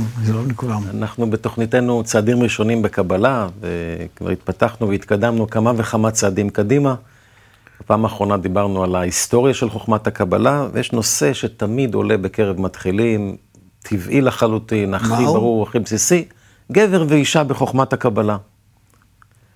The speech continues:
Speaker 2: אז אולי כדאי שנתחיל עם מה, מה בכלל המקור, למה יש שני סוגים של בני אדם?
Speaker 1: שני מינים.
Speaker 2: שני מינים.
Speaker 1: כל חוכמת הקבלה היא, אה,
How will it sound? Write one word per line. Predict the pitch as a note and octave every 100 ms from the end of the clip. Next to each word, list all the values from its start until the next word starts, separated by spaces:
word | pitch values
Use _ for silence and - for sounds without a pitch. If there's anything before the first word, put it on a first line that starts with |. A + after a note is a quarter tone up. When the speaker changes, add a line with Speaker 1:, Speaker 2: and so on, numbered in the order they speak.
| _ _ _ _ _ -
Speaker 2:
אז | A2
אולי | D#3
כדאי | G3 G3 G#3+
שנתחיל | G#3 G3 - A3+
עם | G3+
מה, | F#3 F#3+
מה | G3
בכלל | F#3 F3+ F#3 E3+
המקור, | D#3 D3 E3
למה | D3 A3 D#4 C4+
יש | F3+ F#3 - C3+
שני | - - D3
סוגים | D3 - B2+ C3+ C#3+ B2 G2+ G2 G#2
של | - A#2+
בני | G#2+ B2 A#2+
אדם? | G2 F2+ D#2+ -
Speaker 1:
שני | - A#2+
מינים. | A#2+ B2 E3 E3+ B2+ -
Speaker 2:
שני | - C#3+
מינים. | C#3+ B2+ B2+ G2 E2 _ _ _ - - G#4 - _ - E4+ A#3+ G#3 - -
Speaker 1:
כל | D3+ D3
חוכמת | B2 B2 C3 C3+
הקבלה | C3+ C3+ A2+ B2 C#3+
היא, | C#3+ B2+ A#2+ A#2+ A#2 A2+ - - _ _ C#3
אה, | B2 B2 A#2+ A#2+ A#2 A2+ A2